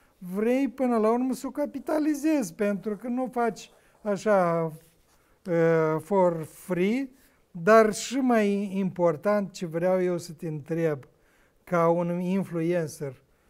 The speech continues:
la care nu se văd cusăturile, că, într-adevăr, o faci pe cont propriu, dacă simți că statul îți suflă în ceafă.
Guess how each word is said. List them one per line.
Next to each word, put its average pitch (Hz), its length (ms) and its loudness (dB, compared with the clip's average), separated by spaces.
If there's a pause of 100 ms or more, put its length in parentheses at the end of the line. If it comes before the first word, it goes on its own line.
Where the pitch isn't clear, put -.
(220)
la 165 160 -6
care 196 240 4
nu 277 180 4
se 277 140 -2
văd 233 220 4
cusăturile, 202 840 -4 (160)
că, 175 520 4
într-adevăr, 185 520 0
o 180 80 0
faci 175 260 -2
pe 185 100 -16
cont 175 320 -8
propriu, 202 540 -4 (960)
dacă 196 520 0
simți 294 760 0
că 240 540 4
statul 208 760 -2 (440)
îți 220 420 -4
suflă 247 340 -8
în 254 140 -2
ceafă. 175 580 -2